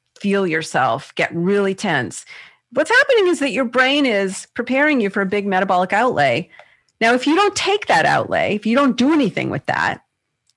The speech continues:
you still have all of those chemicals circling around. And if that happens too often,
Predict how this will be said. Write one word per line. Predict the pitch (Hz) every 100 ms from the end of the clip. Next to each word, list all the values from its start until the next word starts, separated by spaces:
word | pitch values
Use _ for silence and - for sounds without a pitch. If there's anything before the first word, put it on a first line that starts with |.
| _ _ _ - _ - _ _ _ _
you | - 208
still | 247 - 320 339
have | 285 226
all | 226 269
of | 262
those | 240 233
chemicals | 262 254 262 170 147 180 - -
circling | - 226 226 214 202
around. | 208 220 170 151 170 _
And | 185 190 190 196 190 - _ _ _ _ _ _ _ _ _ _
if | 240 226
that | 254 302
happens | 320 311 254 -
too | - 277 247
often, | - 220 269 - - 135